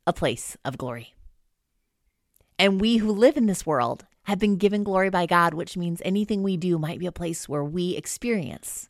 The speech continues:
God's pleasure, presence, and glory. Now, when we were together live, we simply considered the question, "When have you experienced the pleasure of God?"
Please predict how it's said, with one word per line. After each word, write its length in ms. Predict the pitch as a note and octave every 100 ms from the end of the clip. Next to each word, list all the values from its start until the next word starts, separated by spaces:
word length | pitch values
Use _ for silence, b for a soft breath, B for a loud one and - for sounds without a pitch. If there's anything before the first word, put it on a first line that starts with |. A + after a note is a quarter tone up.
| -
God's 240 | C3 C3
pleasure, 460 | - D3 C3+ - - _ _ _ _ -
presence, 580 | - B3+ A3 - - - _ _ _
and 80 | B2
glory. 380 | G#2+ G#2 - - _ _ _ _ _ _ _ _ _ _ _ _ _ _ _ _ _ _ _ -
Now, 120 | F#3
when 160 | F#3 F3+
we 140 | F3+
were 100 | F#3
together 300 | F3 D#3+ D3+
live, 460 | D3 C#3 C#3 - _ _ _ _ _ _ _ -
we 140 | F3
simply 380 | E3+ A#3 A#3 C4+
considered 400 | A3 G#3 G3+ F#3+
the 80 | F3
question, 540 | - F3+ - E3+ D#3
"When 420 | - D3+ F3+ G#3+
have 180 | A#3+ D4
you 80 | D4
experienced 680 | C4+ - F#3+ F3 F3 - -
the 80 | F3
pleasure 440 | - D#3 D3+ C#3
of 120 | C#3 -
God?" 340 | D#3 - -